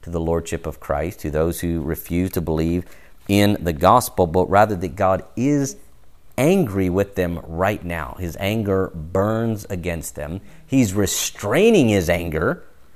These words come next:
but at some point he will not restrain his anger. That's what hell is, right? Um, hell is, you know, what is hell? Let me talk about that just briefly,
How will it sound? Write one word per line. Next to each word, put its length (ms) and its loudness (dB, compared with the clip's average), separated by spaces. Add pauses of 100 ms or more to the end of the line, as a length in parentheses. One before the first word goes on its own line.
(680)
but 140 4
at 100 -6
some 240 2
point 340 2
he 80 -2
will 120 0
not 240 0
restrain 340 -6
his 140 -10
anger. 200 -6
That's 200 -4
what 80 -2
hell 320 -4
is, 280 -10 (640)
right? 280 -4 (460)
Um, 520 -6 (420)
hell 680 6
is, 340 -2
you 80 -4
know, 80 2
what 280 4
is 220 2
hell? 340 -2
Let 80 -6
me 80 -2
talk 280 0
about 220 0
that 200 -4
just 260 -16
briefly, 480 -6